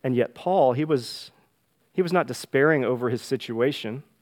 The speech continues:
He was not discouraged over his circumstances. Instead, we find Paul overcoming his circumstances in some pretty,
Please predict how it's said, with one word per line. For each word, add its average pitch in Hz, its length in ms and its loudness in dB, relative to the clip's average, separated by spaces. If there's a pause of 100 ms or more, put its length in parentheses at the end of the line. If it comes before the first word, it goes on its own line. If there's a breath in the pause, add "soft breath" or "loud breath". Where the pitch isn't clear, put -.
(400 soft breath)
He 415 160 4
was 160 120 6
not 143 160 8
discouraged 135 680 4
over 123 260 0
his 120 120 -2
circumstances. 127 1000 -4 (720)
Instead, 214 360 0
we 180 80 2
find 165 260 0
Paul 165 260 2
overcoming 151 680 0
his 113 220 -2
circumstances 127 1040 -2
in 127 100 0
some 120 140 -10
pretty, 233 300 -6